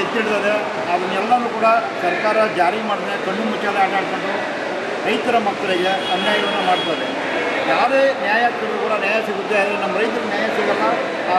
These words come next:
ರೈತರಿಗೆ ನ್ಯಾಯಕ್ಕೋಸ್ಕರ ಎಬ್ಬಿಸ್ಬೇಕು ಅಂತ ಒಂದೇ ಮನೋಭಾವದಿಂದ ಈ ಭಾಗದ ರ-, ಜನರನ್ನು ಎತ್ತಿ,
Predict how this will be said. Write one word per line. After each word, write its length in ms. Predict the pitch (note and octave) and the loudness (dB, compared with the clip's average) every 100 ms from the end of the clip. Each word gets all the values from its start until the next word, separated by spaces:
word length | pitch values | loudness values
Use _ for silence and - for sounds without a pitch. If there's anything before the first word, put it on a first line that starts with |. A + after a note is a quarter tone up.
| - | 2
ರೈತರಿಗೆ 340 | A#3+ - A3+ G#3 | 0 -2 -2 0
ನ್ಯಾಯಕ್ಕೋಸ್ಕರ 440 | A3 A3+ A3 G#3+ G3+ | 0 0 -2 0 0
ಎಬ್ಬಿಸ್ಬೇಕು 440 | G3+ C4 - A3 G#3+ | 0 -2 0 0 0
ಅಂತ 100 | G#3+ G3 | -2 -2
ಒಂದೇ 180 | A3+ B3 | 0 0
ಮನೋಭಾವದಿಂದ 600 | A3+ A3 G3+ G3+ F#3+ G3 A3 - - - - G3 | 2 0 0 0 -2 0 0 0 -4 -6 -4 -2
ಈ 40 | G#3+ G#3+ | 0 2
ಭಾಗದ 260 | B3+ A#3 G#3+ | 2 0 -2
ರ-, 200 | G#3 G#3+ F3+ | -2 -4 0
ಜನರನ್ನು 380 | G#3 A#3 A#3 G#3+ F#3+ | 0 2 2 0 0
ಎತ್ತಿ, 260 | A#3 A3+ A#3 | -2 0 0